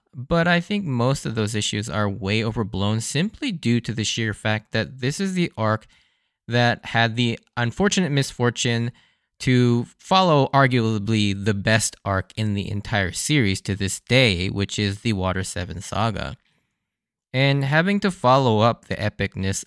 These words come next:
of the build-up with Water Seven and the insanely emotion-filled thrill ride of N E S Lobby is an extremely tall order, and I think a lot of fans experiencing that kind of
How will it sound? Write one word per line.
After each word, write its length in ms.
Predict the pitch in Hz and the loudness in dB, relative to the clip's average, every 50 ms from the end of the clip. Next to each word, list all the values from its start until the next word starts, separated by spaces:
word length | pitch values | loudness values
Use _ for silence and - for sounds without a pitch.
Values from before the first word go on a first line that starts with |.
| _ | _
of 400 | 113 110 104 107 - _ - - _ | -4 -4 -4 -4 -8 _ -20 -10 _
the 100 | - 113 | -6 -6
build-up 760 | 110 - _ _ - 120 147 165 156 127 120 104 95 - - | -6 -6 _ _ 4 6 6 6 6 4 2 0 0 -2 -4
with 160 | 101 95 107 | -6 -4 -2
Water 220 | 101 101 98 90 98 | -2 -2 -2 -2 -4
Seven 480 | - - 135 127 127 123 131 131 131 | -4 -2 0 0 2 2 0 -2 -2
and 200 | - - 110 101 | -4 -6 -4 -4
the 60 | 101 | -2
insanely 600 | 98 98 98 - - - 123 143 165 175 170 165 143 | -4 -4 -4 -6 -6 -4 -2 0 2 2 2 2 0
emotion-filled 840 | 117 107 104 104 107 104 - 98 98 95 - - 101 101 98 - | 0 0 0 -2 -2 -2 -4 -6 -6 -6 -4 -2 -2 -2 -2 -4
thrill 400 | - - - 107 104 98 95 95 | -8 -12 -6 -4 -2 -2 -2 -2
ride 300 | 98 92 90 90 92 90 | -2 -2 -2 -2 -2 -2
of 160 | 90 90 - - | -4 -6 -8 -6
N 160 | 113 107 98 | -4 -4 -2
E 100 | 92 90 | -2 -4
S 200 | 90 95 - - | -4 -6 -6 -4
Lobby 480 | 92 104 117 120 104 101 95 98 92 - - - _ _ _ _ _ _ _ _ | 0 0 0 2 2 2 2 0 0 -2 -8 -18 _ _ _ _ _ _ _ _
is 200 | 165 175 180 202 | 2 2 2 4
an 80 | 208 202 | 2 2
extremely 500 | 180 - - - 151 170 180 185 170 143 | 0 0 0 2 2 4 4 4 2 2
tall 260 | - 139 131 127 - - | 4 4 4 4 2 0
order, 500 | 117 110 110 110 101 101 98 98 92 - _ - | 0 2 2 2 2 2 2 0 0 -4 _ -6
and 360 | 127 123 127 131 127 127 - - | -4 -2 0 0 -2 -4 -4 -4
I 100 | 120 120 | -4 -4
think 160 | 123 190 208 | -2 -2 -2
a 40 | 233 | 0
lot 200 | 208 190 160 135 | 0 2 2 2
of 80 | 123 - | 0 0
fans 320 | - 123 120 120 110 117 | 0 2 2 2 2 -2
experiencing 1040 | 107 - - - _ - 113 113 113 113 113 - - 113 107 104 101 101 101 98 | -4 -6 -10 -8 _ -2 0 0 0 0 -2 -4 -4 -4 -2 -2 -2 -2 -2 -2
that 240 | 92 104 104 - - | 0 -2 -2 -2 -4
kind 220 | - 117 107 104 104 | -4 -2 0 0 0
of 220 | 104 101 - | 0 -2 -4